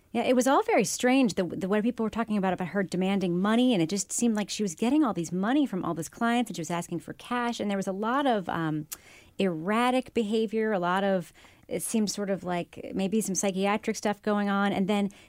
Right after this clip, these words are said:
Sarah Koenig just very casually says, you know, she had this problem, she, she had M S, which we know is a degenerative, you know, disease, which can cause, like, a lot of psychiatric problems. It can cause depression. It can cause impulsivity. And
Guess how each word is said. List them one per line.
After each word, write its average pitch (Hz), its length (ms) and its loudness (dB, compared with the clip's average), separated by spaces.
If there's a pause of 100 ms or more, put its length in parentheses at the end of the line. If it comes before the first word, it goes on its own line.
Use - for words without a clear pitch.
Sarah 294 280 2
Koenig 320 400 2
just - 280 -4 (280)
very 269 180 2
casually 247 880 0
says, 185 540 0 (300)
you 208 80 0
know, 196 180 2
she 202 160 -4
had 175 180 0
this 247 140 0
problem, 247 320 0
she, 202 120 -2
she - 140 -2
had 165 140 0
M 185 140 2
S, 226 440 -4 (640)
which 220 280 4
we 240 100 6
know 262 160 6
is 220 120 4
a 196 40 0
degenerative, 175 1080 -2
you 185 100 -2
know, 170 320 2
disease, 190 520 2
which - 220 -6
can 175 160 -4
cause, 381 560 0
like, - 120 -2
a 175 80 -2
lot 151 200 -2
of 151 80 -6
psychiatric - 580 -8
problems. 156 240 -6
It - 40 -8
can 151 80 -4
cause - 220 -8
depression. 254 560 -2
It 165 60 -4
can 156 140 -4
cause - 240 -6
impulsivity. 247 640 2 (840)
And 226 200 4